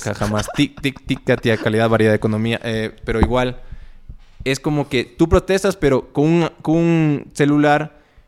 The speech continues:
inteligente que consume recursos, que no lo están haciendo minería aquí en tu pueblo, bro, pero allá en África hay ge-, hay chicos en la mina que trabajan con dieciséis años y se mueren en las minas enterrados porque están utilizando esa misma extractivismo que a ti tanto protestas, pero que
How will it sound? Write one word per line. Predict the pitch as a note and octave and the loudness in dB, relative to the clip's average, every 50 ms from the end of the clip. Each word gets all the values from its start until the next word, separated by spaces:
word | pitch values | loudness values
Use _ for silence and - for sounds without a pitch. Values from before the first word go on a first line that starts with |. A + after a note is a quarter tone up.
| _ - | _ -8
inteligente | C#3+ - C#3+ C#3+ C3+ - D#3 D3 C#3+ D#3+ D3 - | -4 -2 -2 -2 -2 -2 -4 -4 -2 -4 -6 -6
que | C3+ A#2 | -8 -8
consume | - C3+ B2+ - - D3+ D#3+ D#3+ D3+ | -4 -4 -4 -4 -2 -2 0 0 0
recursos, | C#3 F3+ - - - F3 F3+ - - B2+ - | 0 -2 -2 0 2 0 0 0 -2 -6 -6
que | - - B2 A2+ - - - | -4 -4 -4 -4 -4 -4 -4
no | C#3+ C#3+ D#3 F3 | 0 2 4 4
lo | F3 | 2
están | E3+ - D#3+ D#3 | 2 0 0 0
haciendo | - D#3+ D#3 D#3 | 0 0 0 0
minería | D3 C#3 C3+ C3+ C3+ D3 C#3+ | 2 2 2 2 2 2 0
aquí | C3+ A#2 - - - C#3+ | 0 -2 -4 -4 -4 -2
en | C#3+ C#3 | -2 -2
tu | - C3 | -4 -6
pueblo, | - - - D3 D3+ C#3+ C#3 C3 B2+ | -6 0 2 2 4 4 4 2 2
bro, | C3 C#3 C3 | 2 0 0
pero | - C3 B2 | 0 0 0
allá | B2 B2+ C3 | 0 0 0
en | C3+ C3 C3+ | 0 0 0
África | C#3+ - - D3+ C#3 - D3+ C3+ A#2+ - - - _ - - | 0 0 -2 -4 -4 -2 -2 -2 -2 -4 -10 -18 _ -14 -6
hay | - B2+ C3+ | -4 -4 -4
ge-, | - - - - | -4 -6 -8 -6
hay | B2 C3 C3 B2+ B2 - _ | -4 -4 -4 -4 -6 -8 _
chicos | - D3 C3 - D3+ C#3 B2+ - - - - - - - - | -10 -10 -6 -4 -4 -4 -4 -6 -12 -16 -20 -20 -20 -14 -10
en | A#2+ A#2 | -8 -6
la | A#2+ A#2+ A#2+ | -4 -2 -2
mina | B2 C3+ C#3 C#3 B2+ | -2 -2 -2 -2 -4
que | - A2 | -6 -6
trabajan | - A#2 A#2+ B2 - - A#2+ | -2 0 0 0 -2 -4 -6
con | B2 A#2+ | -6 -6
dieciséis | A2+ A2 - - B2 - - | -6 -6 -8 -8 -8 -4 -4
años | C3 C3+ C#3 B2+ | -2 -2 -2 -2
y | A#2+ | -4
se | - - A2 | -2 -2 -2
mueren | A2+ B2 C3 C3+ C3+ B2+ | 0 2 2 2 2 0
en | B2 A#2+ | 0 -2
las | A#2 G#2+ | -4 -2
minas | A#2 B2 C3 C3 A#2+ - | -2 -2 -2 -2 -2 -4
enterrados | A2+ - - A2 A2 A#2+ C3 C3 B2 | -6 -6 -6 -4 -2 -2 -2 -2 0
porque | - - - A2 | 0 0 0 -2
están | - - A#2+ B2+ - - - - - - _ _ _ _ _ | -4 -10 -10 -10 -10 -12 -20 -20 -20 -20 _ _ _ _ _
utilizando | - - - - C3 A#2 - - C#3 C3+ C#3 C3+ C3+ - | -6 -6 -4 -4 -4 -4 -2 -2 -2 0 0 0 0 0
esa | B2 - - B2+ | -2 -2 -2 -2
misma | B2+ C3+ C3+ C#3 C#3+ C3+ - | -2 -2 -4 -2 -4 -4 -4
extractivismo | A#2 - A#2+ A2+ - A#2 A#2 A#2+ C3 C#3 D#3 D#3 D3 C#3+ - _ _ _ _ - | -4 -6 -8 -8 -6 -6 -4 -2 -2 -2 -2 -4 -6 -6 -10 _ _ _ _ -8
que | - A2 | -8 -6
a | - | -6
ti | C3 B2+ | -6 -8
tanto | B2 - C3+ C3+ C3 - B2 - | -6 -4 -4 -4 -4 -6 -8 -8
protestas, | A#2 A2 - - C#3+ C#3 - D3+ C3 | -8 -8 -4 -4 -4 -4 -4 -6 -6
pero | - - - A#2 - | -4 -4 -4 -4 -4
que | - A#2 G2+ - - | -6 -8 -8 -8 -12